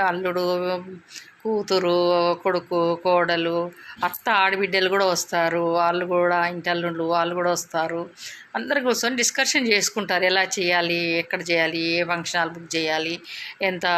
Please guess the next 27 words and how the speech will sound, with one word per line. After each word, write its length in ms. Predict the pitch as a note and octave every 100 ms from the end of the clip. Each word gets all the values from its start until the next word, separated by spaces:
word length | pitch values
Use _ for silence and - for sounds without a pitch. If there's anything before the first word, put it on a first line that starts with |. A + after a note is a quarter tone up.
| E3+
చికెన్ 320 | E3 F3 F3 E3
పెట్టాలి, 380 | E3 E3 D#3+ E3
ఎంత 200 | E3+ F3
మటన్ 360 | E3 D#3+ E3+ E3
పెట్టాలి, 360 | D#3+ D#3+ D#3 E3
ఎంత 180 | E3 F3
ఖర్చు 320 | F3 - F3+
వస్తుంది, 360 | D#3 E3 E3 E3
పెట్టుబడుల 420 | F3 F3 E3+ E3
బట్టలు 400 | E3 D#3+ F3 E3
ఎంత, 260 | E3 E3 E3 D#3+ - - - - -
షాపింగ్ 400 | F#3+ F3+ F#3+ F3
ఎక్కడ 220 | D#3+ E3+
చేయాలి 320 | E3 E3+ E3+
అనేది 300 | G3 A3+ C#4 D4+ - -
ఒక 160 | -
డిస్కషన్ 560 | C4+ A#3 - B3+ D4+ C4+
చేసుకుంటారు 560 | B3+ A#3 A3+ A#3+ A#3 F#3
ఎవరి 180 | G3 G#3
ఇళ్ళల్లోనైనా. 680 | G#3 G#3 G#3 G3+ F3 C3+ - - - - - A3
మరి 140 | A#3+
అలా 240 | G3 G#3+ A#3+
మాట్లాడుకున్నందుకు 1400 | A3 G3 G3+ A#3+ A#3 - - - A#3 A#3 A3+ A3+ A3+ A#3 A#3
పె-, 200 | A3+ G#3+ G#3 F#3 F3 -
పెత్తనం 480 | G3 - A3 G3
అంటున్నారా? 580 | F#3+ F3 E3+ E3+ D#3 D#3
మరి 240 | A3+ C4